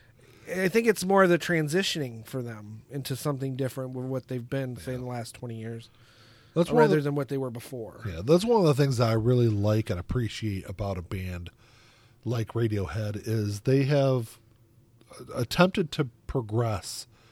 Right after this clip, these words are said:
Speaker 2: and try to do different things on
Speaker 1: Right.
Speaker 2: each, you know, each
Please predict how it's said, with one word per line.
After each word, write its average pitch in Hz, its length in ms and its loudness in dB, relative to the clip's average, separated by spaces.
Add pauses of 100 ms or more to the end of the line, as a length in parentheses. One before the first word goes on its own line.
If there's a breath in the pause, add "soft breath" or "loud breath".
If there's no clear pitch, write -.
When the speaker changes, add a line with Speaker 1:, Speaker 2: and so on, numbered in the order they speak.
(120 soft breath)
Speaker 2:
and 110 220 -4
try 151 380 4
to 139 100 8
do 117 240 6
different 107 380 -2
things 104 300 -6
on 107 100 -4
Speaker 1:
Right. 107 100 -4
Speaker 2:
each, - 240 -10
you 120 140 -2
know, 113 100 -6
each 120 360 -6